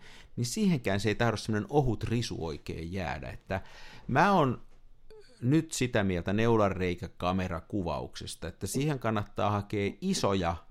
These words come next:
pintoja, vahvoja linjoja, semmoista jämäkkää kohdetta, niin siitä tulee parempi sillä kuin semmonen häilyvä.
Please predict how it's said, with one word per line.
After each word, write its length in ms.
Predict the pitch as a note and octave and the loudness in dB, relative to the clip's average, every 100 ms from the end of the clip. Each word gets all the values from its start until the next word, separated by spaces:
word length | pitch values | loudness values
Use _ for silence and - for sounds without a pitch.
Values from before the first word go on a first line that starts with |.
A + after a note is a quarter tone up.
| - | -2
pintoja, 720 | A2+ G#2 F#2+ - D2+ D2 E2 E2 | 0 2 0 -4 -6 -6 -8 0
vahvoja 600 | G2+ C3+ A2+ F2 E2 C#2+ D2+ | 6 6 4 -6 -4 -4 -2
linjoja, 640 | G2 F#2+ F2 C#2 C2 A1 - - - - | 0 0 -2 -6 -6 -8 -10 -18 -20 -12
semmoista 340 | F#2 F#2 - | -8 -6 -4
jämäkkää 800 | F#2 A#2+ C#3 A2+ - - D#2 C#2+ | 2 4 6 4 0 -8 -8 -6
kohdetta, 640 | - G2+ G2 E2+ - - | -2 0 0 -2 -8 -6
niin 120 | F2 F2 | -6 -2
siitä 240 | F3 - | -4 -4
tulee 280 | - F#2 E2 | -4 -2 -4
parempi 520 | - G#2+ F#2 D#2 D#2+ | 0 0 0 -4 -8
sillä 340 | D2+ D#2+ E2 - - | -8 -8 -6 -8 -4
kuin 160 | G2 | -2
semmonen 560 | F#2 G2 F#2+ F#2 F#2 F2 - | 0 0 0 0 -2 -4 -10
häilyvä. 760 | - G#2 G#2 F2+ F2+ F2 E2+ | -4 0 2 0 0 -2 -4